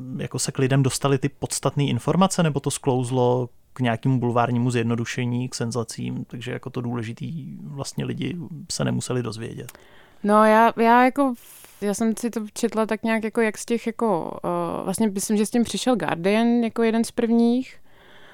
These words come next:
Speaker 2: a, a pak se to vlastně dostalo až jakoby k nám a já jsem tak nějak jako četla ten mix všech těch jako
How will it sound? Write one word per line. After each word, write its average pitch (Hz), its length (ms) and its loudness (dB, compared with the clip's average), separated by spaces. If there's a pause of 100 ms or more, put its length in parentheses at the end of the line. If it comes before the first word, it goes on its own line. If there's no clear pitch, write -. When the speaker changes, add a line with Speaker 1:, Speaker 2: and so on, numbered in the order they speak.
(260)
Speaker 2:
a, 202 500 6
a 196 100 2
pak 196 160 0
se 214 120 -2
to 208 80 0
vlastně 202 260 2
dostalo 208 300 0
až 214 120 0
jakoby 208 260 -4
k - 80 -4
nám 170 480 0 (120)
a 196 60 -2
já 180 120 0
jsem 202 160 0
tak 196 160 0
nějak 196 200 2
jako 202 180 -4
četla 202 300 -2
ten 208 200 2
mix 196 220 -2
všech - 200 -4
těch - 220 -4
jako 208 440 2